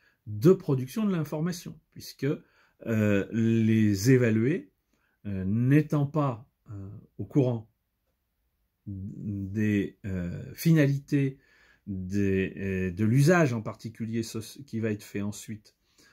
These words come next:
de, de l'évaluation, peuvent très bien adopter, euh, des comportements qui vont être des comportements, euh, de fuite, des comportements qui vont les amener à être, euh, le moins explicite possible.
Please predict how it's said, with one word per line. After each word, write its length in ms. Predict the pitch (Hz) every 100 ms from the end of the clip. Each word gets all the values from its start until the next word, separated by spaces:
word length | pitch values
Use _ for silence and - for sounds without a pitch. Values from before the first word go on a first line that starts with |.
| _
de, 200 | 98 95
de 120 | 90 98
l'évaluation, 680 | 92 95 90 85 - 180 - _ - _
peuvent 300 | - 131 131
très 220 | - - 98
bien 220 | 104 147
adopter, 560 | 107 95 - 113 170 - _ _
euh, 320 | 107 98 95
des 180 | 92 123
comportements 720 | 123 110 104 - 104 95 123
qui 160 | 156 -
vont 120 | 104
être 100 | 123
des 120 | 113 101
comportements, 880 | 95 92 - 95 92 135 156 - 104
euh, 160 | 95 98 113
de 160 | 95
fuite, 400 | 92 - 143 170 -
des 160 | 107
comportements 680 | 110 104 104 - 101 104 107
qui 160 | 110 101
vont 120 | 101
les 200 | 101 98
amener 400 | 98 101 107 107 - - - -
à 280 | 104 101 104
être, 340 | 110 110 - -
euh, 320 | 101 92 87 -
le 360 | 110 113 117
moins 420 | 113 113 117 135 123
explicite 800 | 110 - - 104 - 160 - _ -
possible. 360 | 107 - -